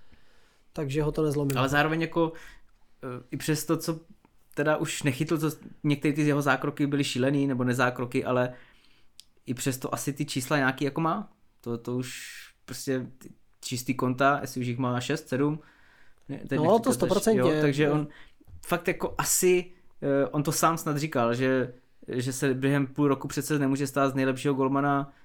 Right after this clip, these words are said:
Speaker 2: eh, Ligy mistrů jako nejhorší golman
Speaker 1: Hmm,
Speaker 2: prostě
Speaker 1: hmm.
Speaker 2: Premier League, to jako, že to není možný, tak asi, asi je to pravda, ale když se člověk prostě na něho podívá, tak někdy prostě z těch zákroků jako ti jde hlava kolem, no.
Speaker 1: No, je to pravda, že minule jsem to zmiňoval, že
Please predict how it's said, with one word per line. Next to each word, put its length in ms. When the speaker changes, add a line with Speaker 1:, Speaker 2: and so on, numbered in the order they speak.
Speaker 2:
eh, 720
Ligy 200
mistrů 540
jako 180
nejhorší 360
golman 440
Speaker 1:
Hmm, 480
Speaker 2:
prostě 180
Speaker 1:
hmm. 60
Speaker 2:
Premier 300
League, 160
to 120
jako, 160
že 100
to 140
není 340
možný, 320
tak 120
asi, 340
asi 200
je 60
to 100
pravda, 320
ale 320
když 120
se 120
člověk 240
prostě 200
na 60
něho 140
podívá, 580
tak 460
někdy 460
prostě 300
z 60
těch 160
zákroků 920
jako 260
ti 140
jde 100
hlava 240
kolem, 320
no. 100
Speaker 1:
No, 140
je 80
to 120
pravda, 320
že 300
minule 240
jsem 160
to 100
zmiňoval, 380
že 140